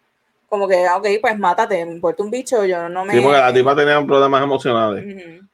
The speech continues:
Speaker 2: O sea, tenía un montón de ansiedad y mierda, un montón de cosas.
Speaker 1: Sí, ella le había dicho que si él la dejaba, ella se iba a matar.
Speaker 2: Entonces ella le dijo, "¿Sabes lo que voy a hacer?". Y es como que, "No me importa, pero lo voy a hacer, nos vacilando.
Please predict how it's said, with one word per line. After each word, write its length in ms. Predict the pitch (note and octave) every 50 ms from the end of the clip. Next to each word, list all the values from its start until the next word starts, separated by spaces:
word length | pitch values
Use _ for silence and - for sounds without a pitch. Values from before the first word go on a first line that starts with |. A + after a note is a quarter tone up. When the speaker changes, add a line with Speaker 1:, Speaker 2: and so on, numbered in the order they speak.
| _ _
Speaker 2:
O 40 | _
sea, 240 | _ - - G#2+ G#2
tenía 200 | G#2+ G#2 G#2 G#2+
un 60 | A2+ A#2+
montón 300 | B2 B2 G#2 B2 C3 C3
de 60 | B2+
ansiedad 500 | B2 - - A#2 A2 A2 A#2 A#2+ B2 A#2+
y 100 | A2+ A2
mierda, 220 | A2+ A#2+ A#2+ A#2+ A#2+
un 60 | A#2
montón 220 | A2+ G#2+ - C3
de 80 | C3 C3
cosas. 400 | C#3 C#3 B2+ B2 A2 G2 G#2 - _ _ _
Speaker 1:
Sí, 100 | F#3 F#3+
ella 180 | G#3 G#3+ G3 F3+
le 60 | F3
había 160 | F3+ F3 F3+
dicho 220 | F#3+ G#3+ B3 - C#4+
que 140 | G#3 F#3 F#3+
si 100 | - F3+
él 100 | D#3+ D#3+
la 80 | D#3+ D#3+
dejaba, 360 | E3+ G#3+ A#3 B3 B3+ A#3 F#3
ella 140 | D#3 D3+ D#3+
se 80 | D#3+ D#3+
iba 100 | E3 E3
a 40 |
matar. 220 | F#3 F3+ - B2 - _ _ _ _ _ _ _ _ _ _ _ _ _ _ _ _ _ -
Speaker 2:
Entonces 340 | G#2 G#2+ G#2+ A2+ - - B2+
ella 120 | B2 B2
le 120 | C3 B2+
dijo, 240 | B2 B2 A#2+ A#2+ A2+
"¿Sabes 200 | G#2 A2 A2+ A#2 C3
lo 60 | D3+ D#3+
que 60 | E3+
voy 160 | E3 E3+ E3
a 80 | E3 D3+
hacer?". 280 | D3+ D#3+ E3+ E3 D#3 D3 B2 -
Y 100 | - C3+
es 80 | B2 A#2+
como 220 | C3+ C3 C3 B2+
que, 80 | A#2 A#2
"No 180 | A#2 B2 C#3+
me 40 | D#3+
importa, 420 | D#3 B2+ D3+ D3+ C#3+ A#2 - - - -
pero 240 | - - - - _ _ _ _ _ _ _ _ _ _
lo 300 | - E2 E2+ F2 G#2+ G#2+
voy 160 | G#2+ G#2+ A2+ A#2
a 60 | C#3
hacer, 160 | D3 F3+ F#3+
nos 120 | F#3+ F3+ D3+
vacilando. 680 | D3+ D3 - F3 E3 E3+ F#3 F#3+ F3+ E3+ D#3+ D3+ D3 -